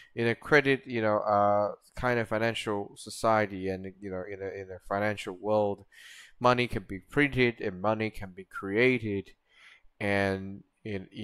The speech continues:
it's, central banks have the supreme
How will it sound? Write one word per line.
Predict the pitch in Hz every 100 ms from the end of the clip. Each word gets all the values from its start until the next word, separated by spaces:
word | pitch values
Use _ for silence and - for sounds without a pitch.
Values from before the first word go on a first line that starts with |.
| 101 98
it's, | 107 - - - _ _ -
central | - 151 151 - 139
banks | 135 127 123 120 -
have | 110 104 - -
the | 98 98 98 - _ _ -
supreme | - 117 - 135 127 123